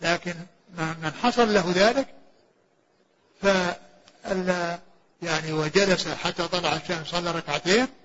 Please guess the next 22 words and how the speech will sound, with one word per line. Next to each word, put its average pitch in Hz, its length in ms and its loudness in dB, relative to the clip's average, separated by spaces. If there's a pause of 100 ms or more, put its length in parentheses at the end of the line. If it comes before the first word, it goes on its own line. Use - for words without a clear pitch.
(440)
هذه 233 260 2
لا 294 120 6
ينبغي 180 380 2
أن 170 40 -10
يعتبرها 165 480 -2
صلاة 160 180 -4
الضحى، 147 320 -10 (540)
وإنما، 226 540 0 (380)
يعني، 180 380 0
يأتي 202 400 -2
صلاة 190 240 0
الضحى، 202 300 0
يأتي 240 280 2
بها 208 220 2
في 208 120 -2
وقتها 185 360 0
إذا 170 180 -2
كان 175 380 -2 (460)
قد 196 120 2
اعتاد، 180 400 2 (760)
وأفضل 214 520 4
أوقاتها 190 680 2